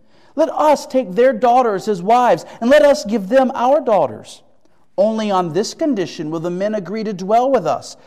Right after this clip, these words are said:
to become one people. When every male among us is circumcised as they are circumcised, will not their livestock, their property, and all their beasts be ours? Only let us agree with them,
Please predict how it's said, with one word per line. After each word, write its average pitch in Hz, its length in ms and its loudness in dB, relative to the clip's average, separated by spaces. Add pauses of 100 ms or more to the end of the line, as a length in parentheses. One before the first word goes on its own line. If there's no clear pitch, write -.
(100)
to 190 80 -8
become 208 460 0
one 262 280 0
people. - 520 -10 (300)
When 320 220 -2
every 247 280 2
male 269 280 4
among 240 400 2
us 156 220 0
is 185 100 -8
circumcised 185 840 -2
as 202 140 -6
they 240 200 0
are 254 140 -2
circumcised, 135 960 -8 (840)
will 156 120 -2
not 175 280 0
their 190 160 0
livestock, 165 840 -2 (240)
their 175 160 2
property, 190 760 -4 (200)
and 165 180 -6
all 180 240 2
their 196 180 -2
beasts 180 380 -6
be 202 260 -6
ours? 208 600 0 (440)
Only 247 220 0
let 254 180 4
us 285 180 2
agree 262 360 2
with 269 200 2
them, 151 220 0